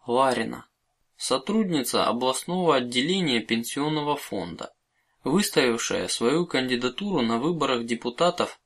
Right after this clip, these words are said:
законодательного собрания, одного из субъектов федерации. Интрига предстоящих выборов была известна заранее. Первый претендент на победу в округе —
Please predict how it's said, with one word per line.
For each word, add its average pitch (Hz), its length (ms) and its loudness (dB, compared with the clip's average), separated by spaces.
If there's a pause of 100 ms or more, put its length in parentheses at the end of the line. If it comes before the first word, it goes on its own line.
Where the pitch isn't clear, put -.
(120)
законодательного 127 960 0
собрания, 120 680 -2 (460)
одного 135 460 2
из 139 120 -2
субъектов 135 600 -2
федерации. - 840 -2 (600)
Интрига 170 500 6
предстоящих 135 800 -2
выборов 139 500 0
была 147 380 4
известна 135 560 -2
заранее. 104 640 -4 (960)
Первый 127 380 6
претендент 120 720 0
на 117 140 0
победу 120 480 2
в 170 100 -2
округе — 110 560 -2